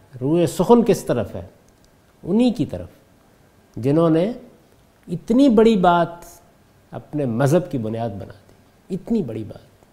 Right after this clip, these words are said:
जिस पर सैयदना मसीह अलैहिस्सलाम क़यामत में कहेंगे कि "सुबहानक मा यकूनु ली अन अकूल मा लैसा ली बिहक।" बहुत खूबसूरत उसलूब में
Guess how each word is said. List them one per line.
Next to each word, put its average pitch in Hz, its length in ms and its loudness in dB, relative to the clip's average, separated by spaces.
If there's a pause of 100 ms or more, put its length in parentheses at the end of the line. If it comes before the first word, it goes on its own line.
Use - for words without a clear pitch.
(200)
जिस 143 180 -6
पर 165 160 -4
सैयदना 147 440 -2
मसीह 139 280 -2
अलैहिस्सलाम 139 520 -4
क़यामत 131 400 -6
में 139 140 -6
कहेंगे 156 480 0 (960)
कि 107 80 -6
"सुबहानक 156 760 6 (280)
मा 123 240 -6
यकूनु 127 560 -2
ली 196 180 6
अन 147 160 2
अकूल 120 400 0
मा 107 280 -2
लैसा 101 400 -6
ली 92 220 -8
बिहक।" - 420 -18 (1400)
बहुत 220 320 2
खूबसूरत 175 420 0
उसलूब 151 400 -2
में 123 240 -6